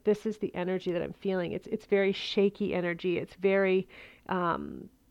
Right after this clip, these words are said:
you know, I'm seeing people that are just sort of hiding in, in alleys in big cities, and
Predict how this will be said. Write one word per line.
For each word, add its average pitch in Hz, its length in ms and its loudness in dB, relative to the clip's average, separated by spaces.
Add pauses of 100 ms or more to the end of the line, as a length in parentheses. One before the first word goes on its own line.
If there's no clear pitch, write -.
you 208 100 2
know, 190 140 4
I'm 185 140 2
seeing 202 320 0
people 190 400 -2
that 185 140 0
are 185 100 0
just 185 220 -8
sort 185 140 -2
of 175 120 -4
hiding 185 540 2
in, 170 160 -4
in 190 280 -2
alleys 180 520 4
in 185 100 -2
big 185 220 0
cities, 175 500 0
and 180 140 0